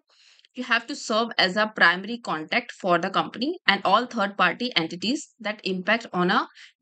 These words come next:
day of operations. You have to monitoring and optimizing the airline schedule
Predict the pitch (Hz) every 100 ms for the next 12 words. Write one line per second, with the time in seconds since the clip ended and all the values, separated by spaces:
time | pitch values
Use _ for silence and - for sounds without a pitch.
0 | 180 220 240 208 233 - 180 170 170 151
1 | 165 - - 202 220 180 180 190 156 160
2 | 180 208 254 247 202 190 - 196 170 165
3 | 190 196 - 170 170 170 175 165 170 196
4 | 254